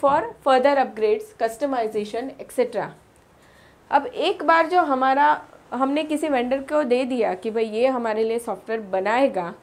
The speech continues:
तो क्या हो जाता है, हमें फिर उसी वेंडर के पास ही जाना पड़ता है,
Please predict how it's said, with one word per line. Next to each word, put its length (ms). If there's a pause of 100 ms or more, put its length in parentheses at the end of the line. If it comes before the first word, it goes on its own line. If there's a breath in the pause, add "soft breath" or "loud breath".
(440 loud breath)
तो 80
क्या 160
हो 140
जाता 300
है, 160
हमें 280
फिर 180
उसी 420
वेंडर 460
के 160
पास 380
ही 160
जाना 320
पड़ता 380
है, 340